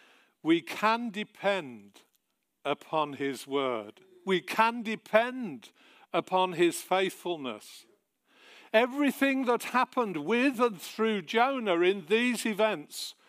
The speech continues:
was totally dependent on the grace of God. Take God out of the events,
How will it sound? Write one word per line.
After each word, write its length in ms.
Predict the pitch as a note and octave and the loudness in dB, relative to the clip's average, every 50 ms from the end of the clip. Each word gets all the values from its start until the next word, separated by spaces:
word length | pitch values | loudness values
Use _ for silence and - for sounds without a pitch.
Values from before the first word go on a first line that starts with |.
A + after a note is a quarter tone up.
| - - - - _ _ | -20 -20 -20 -20 _ _
was 280 | - F#3 G3+ G3 - - | 4 4 4 4 2 -4
totally 920 | - - - - - B3 C#4 E4+ D#4 D4 - - - C4+ A3+ G3 F#3+ D3+ | -8 -10 -8 -2 4 4 6 6 4 2 0 -2 -2 0 4 4 4 4
dependent 960 | - D#3 D#3 - - F3 D#3 D3 C3 B2 A#2 A#2+ A#2 A#2+ C3 C3+ - - - - _ _ _ _ _ _ _ _ - | 4 2 0 0 0 0 0 0 -4 -8 -8 -8 -10 -10 -12 -14 -18 -20 -20 -20 _ _ _ _ _ _ _ _ 0
on 160 | F3+ E3+ F3+ | 0 2 2
the 100 | F3 F3 | 0 -2
grace 480 | C#3+ C#3+ D#3+ F3 F3 F3+ F3 - - - | -2 0 0 0 2 0 0 -2 -2 0
of 220 | F#3 E3 - - | 0 0 0 -2
God. 420 | - E3 D#3 C#3+ B2 A2+ A2+ A2+ _ _ _ _ _ _ _ _ _ _ _ _ _ _ - - - _ _ _ | 0 2 2 2 0 -2 -4 -8 _ _ _ _ _ _ _ _ _ _ _ _ _ _ -20 -20 -20 _ _ _
Take 440 | - - A3+ A3+ A3+ F3+ E3+ D3 C3 | 2 4 4 4 2 -2 -10 -4 2
God 280 | G3 A3+ B3+ C#4 C4+ | 4 6 6 6 6
out 320 | C#4+ C4+ C#4+ C#4+ - - B3+ | 4 4 4 2 0 -2 -4
of 140 | B3+ F3+ | -4 -2
the 180 | F#3 A#3+ A3+ A3 | -2 0 4 4
events, 680 | G3+ F3+ A3 A#3+ A3 D3+ C3+ - - - - - - | 4 4 4 0 0 -2 -6 -12 -14 -14 -14 -14 -16